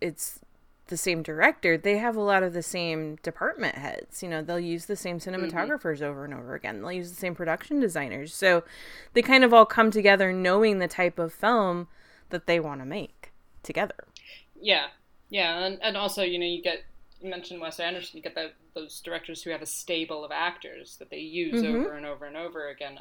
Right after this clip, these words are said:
Speaker 2: Um, Christopher Guest, uh, is
Speaker 1: Yeah.
Speaker 2: a good one. Although Christopher Guest is a little different because his films are very collaborative and they're very much
Speaker 1: Very,
Speaker 2: about
Speaker 1: yeah.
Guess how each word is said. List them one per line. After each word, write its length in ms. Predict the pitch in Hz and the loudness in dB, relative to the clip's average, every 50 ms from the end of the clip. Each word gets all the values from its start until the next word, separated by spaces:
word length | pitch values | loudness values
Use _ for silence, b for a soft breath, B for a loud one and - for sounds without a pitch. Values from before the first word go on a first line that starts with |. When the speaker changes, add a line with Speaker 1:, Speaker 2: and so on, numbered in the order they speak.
| - | -18
Speaker 2:
Um, 200 | 147 139 139 143 143 | -18 -18 -18 -20 -20
Christopher 380 | - - 160 - - - - 180 | -20 -20 -18 -18 -14 -12 -12 -6
Guest, 600 | 180 185 202 165 - - - - - - - - b b b b b b b b b b | -2 0 0 0 0 -2 -6 -8 -10 -12 -16 -20 b b b b b b b b b b
uh, 140 | - 170 156 151 | -10 -8 -4 -2
is 40 | 220 | 0
Speaker 1:
Yeah. 80 | 240 254 | 0 0
Speaker 2:
a 40 | 202 | -2
good 120 | 190 165 165 | -2 -6 -4
one. 80 | 170 | -4
Although 200 | 180 185 - 240 | -4 -4 -4 -4
Christopher 400 | 240 - 359 349 359 370 - 403 | -2 -2 -2 -2 -2 -4 -4 -2
Guest 300 | 330 320 320 339 339 - | 2 2 2 2 2 -2
is 100 | 359 294 | -6 -6
a 60 | 330 | -4
little 260 | 320 302 311 302 294 262 | -2 2 2 2 2 4
different 360 | 285 294 294 330 302 277 277 | 2 0 0 0 -6 -8 -8
because 280 | 277 - - 254 254 - | -10 -8 -8 -6 -6 -6
his 200 | 262 262 254 - | -6 -6 -6 -4
films 300 | - - 262 247 247 247 | -2 -2 -2 -2 -2 -4
are 80 | 233 190 | -8 -4
very 320 | 175 190 196 214 233 247 | 0 0 2 2 2 0
collaborative 760 | 240 208 180 175 185 196 202 - 151 131 - - - - - - - - | -2 -4 -2 0 2 2 2 0 -2 -8 -8 -10 -10 -12 -12 -14 -14 -12
and 160 | - 170 170 | -10 -8 -8
they're 80 | 170 165 | -8 -6
very 200 | 160 175 170 175 | -4 -4 -4 -4
much 100 | 175 175 | -2 2
Speaker 1:
Very, 180 | 180 185 180 - | 2 2 2 2
Speaker 2:
about 460 | 165 165 160 170 170 165 156 151 151 | 2 4 6 6 6 6 4 2 0
Speaker 1:
yeah. 420 | 156 160 170 170 170 165 156 156 | -2 -4 -4 -2 -2 -2 -4 -6